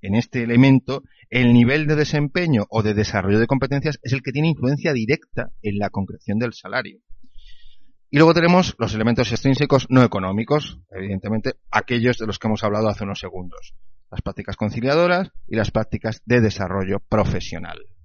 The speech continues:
Todo este cambio de paradigma también ha obligado a que los profesionales de las compensaciones o los profesionales de recursos humanos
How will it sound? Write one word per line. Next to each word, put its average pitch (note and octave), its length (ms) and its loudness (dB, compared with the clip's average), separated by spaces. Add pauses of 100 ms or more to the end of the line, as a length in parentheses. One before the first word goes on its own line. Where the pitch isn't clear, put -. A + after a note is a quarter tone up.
(1080)
Todo G3 180 6
este F#3+ 180 0
cambio D#3 260 0
de D3+ 60 0
paradigma C#3 680 -2
también G#2 720 0
ha A2 160 2
obligado A#2+ 600 0 (340)
a A2+ 160 0
que A2+ 120 -6
los A2 220 -6
profesionales A2 960 -4
de G2+ 80 -14
las F#2+ 140 -10
compensaciones G2+ 840 -2
o G#2 100 -6
los G2 140 -4
profesionales A#2 460 -2
de G2+ 80 0
recursos - 340 -6
humanos B2 380 -2